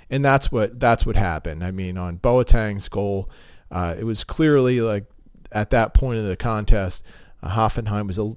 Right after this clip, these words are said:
getting a little tired. They were getting a little weary from having to withstand so much pressure, and it was just the perfect corner attempt from Kimmich that met Boateng's head. Uh, you know,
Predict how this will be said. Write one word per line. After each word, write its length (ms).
getting 240
a 60
little 240
tired. 360
They 120
were 100
getting 260
a 60
little 300
weary 400
from 180
having 240
to 80
withstand 560
so 140
much 260
pressure, 400
and 120
it 100
was 240
just 200
the 80
perfect 500
corner 320
attempt 400
from 160
Kimmich 440
that 220
met 260
Boateng's 600
head. 320
Uh, 360
you 160
know, 380